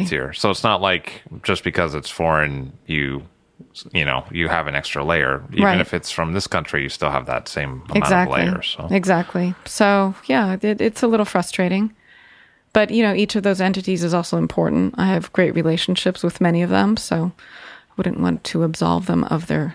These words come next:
Speaker 2: duties.
Speaker 1: Well, I think
Speaker 2: <laughs> But
Speaker 1: a lot of pioneering importers have really changed how people drink. I don't know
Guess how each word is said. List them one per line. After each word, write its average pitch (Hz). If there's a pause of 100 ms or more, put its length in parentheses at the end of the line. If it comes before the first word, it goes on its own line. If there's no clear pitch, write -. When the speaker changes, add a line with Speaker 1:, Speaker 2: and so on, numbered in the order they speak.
(120)
Speaker 2:
duties. 185 (140)
Speaker 1:
Well, 180
I -
think 190
Speaker 2:
<laughs> -
But 123
Speaker 1:
a -
lot 101
of 95 (140)
pioneering 90
importers 82
have 82
really 80
changed 78
how 73
people - (140)
drink. 85
I 76
don't 76
know 73